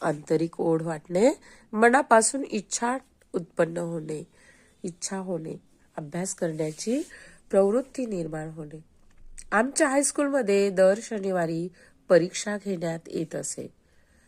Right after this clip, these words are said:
आमचं हायस्कूलही गरीब होतं, त्यामुळे उत्तरपत्रिका घरून द्यावी लागायची. बघा,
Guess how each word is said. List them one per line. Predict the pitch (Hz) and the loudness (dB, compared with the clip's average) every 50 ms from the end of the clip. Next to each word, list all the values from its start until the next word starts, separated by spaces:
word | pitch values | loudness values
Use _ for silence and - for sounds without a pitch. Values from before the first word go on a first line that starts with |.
| _ _ _ _ _ | _ _ _ _ _
आमचं | - 180 175 170 170 170 - 214 | -2 -2 -2 -2 -2 -4 -6 -6
हायस्कूलही | 214 196 208 220 220 - - 285 285 269 277 269 269 277 | -4 -2 -2 -2 -2 -2 -2 -2 0 2 2 2 2 2
गरीब | 269 247 233 220 233 226 208 | 2 2 2 2 2 0 -2
होतं, | 214 226 214 - - 180 175 175 180 - - - - - _ _ _ - | -2 -4 -4 -2 -2 -2 -2 -2 -4 -8 -14 -20 -20 -20 _ _ _ -2
त्यामुळे | 247 240 240 233 214 190 175 170 170 175 190 233 254 254 - _ _ _ _ _ - | 0 0 0 0 -2 -4 -4 -4 -2 -2 0 -2 -2 -4 -8 _ _ _ _ _ -6
उत्तरपत्रिका | - 254 240 - _ - 285 285 277 277 240 185 170 - 175 175 170 - - 165 165 165 170 175 - _ - - _ _ - | -4 -4 -4 0 _ 4 4 4 4 0 -4 -4 -4 -4 -8 -8 -8 -8 -8 -8 -8 -8 -8 -10 -14 _ -20 -20 _ _ -4
घरून | 185 202 226 254 277 269 240 226 | -2 0 2 2 2 0 0 0
द्यावी | 185 170 160 156 165 165 160 | 2 2 2 0 -2 -4 -4
लागायची. | 160 151 147 151 151 151 156 - - - - 151 - _ _ _ _ _ _ _ _ _ _ _ _ _ _ _ _ _ _ _ _ _ _ - | -6 -6 -8 -10 -10 -12 -12 -12 -14 -16 -16 -18 -20 _ _ _ _ _ _ _ _ _ _ _ _ _ _ _ _ _ _ _ _ _ _ -10
बघा, | 156 143 156 151 - 175 196 | -6 -6 -6 -4 -4 -4 -4